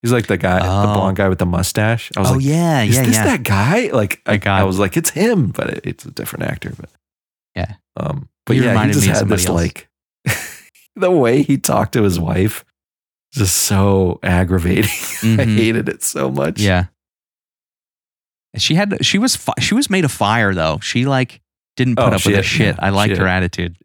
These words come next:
Speaker 1: yeah, she had a passion. She's like, "You're making me fucking learn photography, you asshole.
Speaker 2: I know.
Speaker 1: Fine, I'll go take some pictures." <laughs>
Speaker 2: <laughs>
Speaker 1: "Oh, look, I took a picture of a dead girl walking in the grass and you don't care?
Speaker 2: Yeah.
Speaker 1: Look at this."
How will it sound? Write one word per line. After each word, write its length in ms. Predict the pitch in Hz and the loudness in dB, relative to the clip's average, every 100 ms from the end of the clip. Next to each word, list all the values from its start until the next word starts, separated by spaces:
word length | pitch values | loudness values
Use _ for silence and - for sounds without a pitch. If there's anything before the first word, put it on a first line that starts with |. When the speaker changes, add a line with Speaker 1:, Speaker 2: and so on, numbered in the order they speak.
| _ | _
Speaker 1:
yeah, 300 | - 120 101 92 | 0 2 2 2
she 160 | - | 2
had 100 | 101 | 2
a 60 | - | 0
passion. 460 | - - - - | -2 -4 -4 -8
She's 160 | - - | -12 -12
like, 160 | - - | -10 -2
"You're 120 | 156 | 0
making 280 | 135 135 139 | 0 0 2
me 120 | 110 | 0
fucking 420 | - 139 127 117 | -2 -4 -2 0
learn 200 | 117 117 | 2 2
photography, 760 | 113 95 104 110 117 117 117 117 _ _ | 0 0 0 2 0 0 -2 -2 _ _
you 160 | 104 - | -2 0
asshole. 540 | 101 107 - 110 110 - - | 0 0 0 0 0 -4 -6
Speaker 2:
I 80 | 107 | -2
know. 80 | 107 | 0
Speaker 1:
Fine, 180 | 107 | 0
I'll 60 | 104 | 2
go 100 | 117 | 0
take 240 | 104 113 - | 0 -2 0
some 140 | 92 | -2
pictures." 560 | - 92 92 87 85 - - - - | 0 -2 -2 -4 -6 -4 -4 -4 -14
<laughs> 100 | - - - | -20 -12 -6
Speaker 2:
<laughs> 360 | 123 - - | -6 -6 -2
Speaker 1:
"Oh, 120 | 180 | 2
look, 240 | 175 190 - | 4 2 0
I 40 | |
took 180 | 101 113 | 0 0
a 40 | |
picture 340 | 120 143 - 143 | 0 -2 2 2
of 60 | |
a 40 | 117 | 2
dead 200 | 139 139 | 0 0
girl 180 | 120 104 | 2 2
walking 300 | 117 120 120 | 2 2 2
in 80 | 113 | 2
the 80 | |
grass 440 | 95 120 120 101 - | 2 0 0 -2 -2
and 80 | 101 | 0
you 60 | |
don't 160 | 113 104 | 2 2
care? 380 | 123 131 151 - _ _ _ _ _ _ _ | 2 2 0 -6 _ _ _ _ _ _ _
Speaker 2:
Yeah. 100 | 123 | -2
Speaker 1:
Look 100 | 87 | 0
at 60 | - | 0
this." 320 | 87 - - | -2 -2 -10